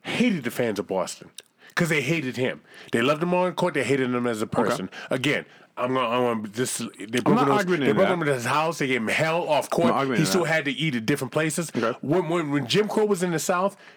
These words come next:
Speaker 1: believe Jim Crow was in fucking Boston. There
Speaker 2: Absolutely.
Speaker 1: was places you couldn't go.
Speaker 2: Absolutely.
Speaker 1: Mo-, we, we talked
Speaker 2: grew
Speaker 1: about,
Speaker 2: up in that. We
Speaker 1: we
Speaker 2: grew up
Speaker 1: talked
Speaker 2: in
Speaker 1: about
Speaker 2: that.
Speaker 1: places
Speaker 2: Right.
Speaker 1: we couldn't go as, uh, fucking in the eighties. We
Speaker 2: Yes.
Speaker 1: couldn't go. All right. So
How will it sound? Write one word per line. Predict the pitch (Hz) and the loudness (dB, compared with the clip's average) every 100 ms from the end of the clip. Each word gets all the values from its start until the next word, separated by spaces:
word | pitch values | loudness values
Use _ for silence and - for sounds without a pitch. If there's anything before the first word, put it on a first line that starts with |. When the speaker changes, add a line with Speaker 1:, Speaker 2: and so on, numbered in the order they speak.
| - - | -18 -4
Speaker 1:
believe | 110 185 214 | 0 2 2
Jim | 143 175 180 | 2 -2 0
Crow | 180 | 0
was | 151 131 | 0 0
in | 139 | 0
fucking | 160 139 123 | 0 -2 0
Boston. | 123 113 - 101 | 0 0 -2 -2
There | 147 | 0
Speaker 2:
Absolutely. | 202 220 208 | 2 4 4
Speaker 1:
was | |
places | - | 2
you | 190 | 2
couldn't | 196 170 | 2 2
go. | 160 165 | 0 0
Speaker 2:
Absolutely. | 160 151 147 95 147 | -2 -2 0 0 -2
Speaker 1:
Mo-, | - - - - _ _ | -2 -6 -20 -20 _ _
we, | 147 208 190 | 2 4 4
we | 160 196 | 2 2
talked | - 202 196 | 4 2 4
Speaker 2:
grew | 185 | 4
Speaker 1:
about, | 190 | 4
Speaker 2:
up | |
in | 143 | 0
that. | 104 - | 0 2
We | - | 4
Speaker 1:
we | |
Speaker 2:
grew | 190 | 4
up | 214 | 4
Speaker 1:
talked | - | 2
Speaker 2:
in | |
Speaker 1:
about | 196 190 | 2 2
Speaker 2:
that. | 185 | 2
Speaker 1:
places | 190 - | 2 2
Speaker 2:
Right. | 156 | 2
Speaker 1:
we | 185 | 2
couldn't | 214 185 | 2 2
go | 170 170 - | 0 -2 -4
as, | 147 160 147 131 - | -2 0 0 -2 -8
uh, | 120 | -10
fucking | 127 190 185 165 139 | -2 0 0 -2 -4
in | 156 165 | -4 -2
the | 123 | 0
eighties. | 175 165 82 - | 0 0 -4 -4
We | 123 | 0
Speaker 2:
Yes. | 117 | 2
Speaker 1:
couldn't | 143 123 | 2 2
go. | |
All | 101 - - | -2 -2 -4
right. | 160 - - | -2 -2 -6
So | - 170 | -4 -2